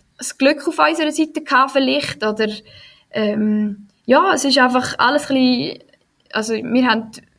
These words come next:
wie so ein bisschen die guten Karten gehabt. Und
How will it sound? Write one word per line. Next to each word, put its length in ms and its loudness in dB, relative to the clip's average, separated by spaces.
wie 440 0
so 100 -2
ein 40 -8
bisschen 160 0
die 80 -4
guten 320 0
Karten 420 -6
gehabt. 300 -6
Und 280 -6